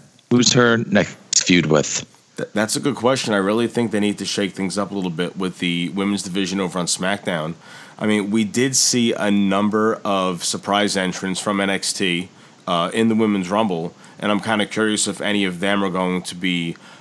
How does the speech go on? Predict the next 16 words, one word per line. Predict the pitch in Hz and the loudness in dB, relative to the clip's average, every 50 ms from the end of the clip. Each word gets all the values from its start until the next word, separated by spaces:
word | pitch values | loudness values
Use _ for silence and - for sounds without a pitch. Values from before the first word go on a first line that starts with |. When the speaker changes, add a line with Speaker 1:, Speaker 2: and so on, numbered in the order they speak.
| - - | -12 -8
Speaker 2:
uh, | - 90 87 85 85 82 | -4 -2 0 0 -2 -2
call-ups. | - - 110 120 127 123 98 - - - - - - - - - - - - - - - - - - - - - - - - - - - - - - - - - - - - - | -2 -2 -2 0 0 0 -2 -4 -6 -8 -10 -10 -12 -14 -20 -20 -20 -20 -20 -20 -20 -20 -20 -20 -20 -20 -20 -20 -20 -20 -20 -20 -20 -20 -6 -2 -2 -2 -2 -6 -12 -10 0 2
Speaker 1:
Yeah, | 123 120 117 | 4 6 6
I | 110 104 | 4 4
thought | - 135 127 98 | 4 4 4 4
Lacey | 98 110 110 104 - - 107 101 | 4 4 4 4 4 4 6 4
Evans | 101 90 104 107 104 92 | 4 4 4 2 4 4
had | 95 98 95 90 | 4 4 4 4
a, | 90 87 87 87 | 4 4 4 6
uh, | 87 85 85 82 80 - - | 6 6 4 4 2 2 2
good | - 98 90 | 4 4 6
run | 85 87 90 87 87 | 6 6 6 6 6
in | 87 87 | 4 4
the | 87 | 4
Rumble | 85 85 85 85 82 85 80 | 6 4 4 4 4 4 4
tonight. | 76 - - 87 82 85 87 | 2 2 2 4 2 2 2